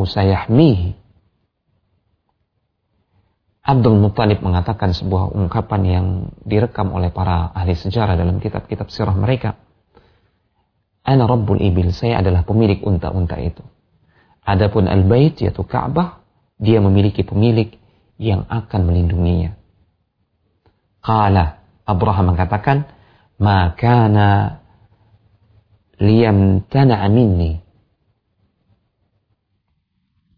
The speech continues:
Tidak ada yang mampu untuk mencegah aku.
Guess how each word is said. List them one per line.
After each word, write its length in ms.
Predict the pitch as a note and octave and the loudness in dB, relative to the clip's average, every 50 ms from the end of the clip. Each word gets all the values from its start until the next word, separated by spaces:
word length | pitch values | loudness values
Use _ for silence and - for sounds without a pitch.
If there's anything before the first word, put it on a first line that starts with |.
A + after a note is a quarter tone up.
| _ _ _ _ _ _ _ _ _ _ _ _ | _ _ _ _ _ _ _ _ _ _ _ _
Tidak 160 | - A#2 G2 A2 | -2 0 0 2
ada 240 | A2 B2 A#2+ A#2+ | 2 2 4 4
yang 160 | A2 G2+ F#2 G2+ | 4 2 2 2
mampu 320 | A2+ A2+ G2+ F#2 - - | 2 2 2 0 0 -2
untuk 320 | G2 G2+ F#2 F2 - - | -2 -2 -2 -2 -4 -4
mencegah 480 | - F2+ E2 D#2+ - - G2+ F#2 F2+ F2 | -2 -2 -2 -2 -2 -2 -2 -2 -2 -2
aku. 400 | - F#2 F2 D#2+ - - F2+ F2 | -4 -4 -6 -6 -6 -6 -8 -8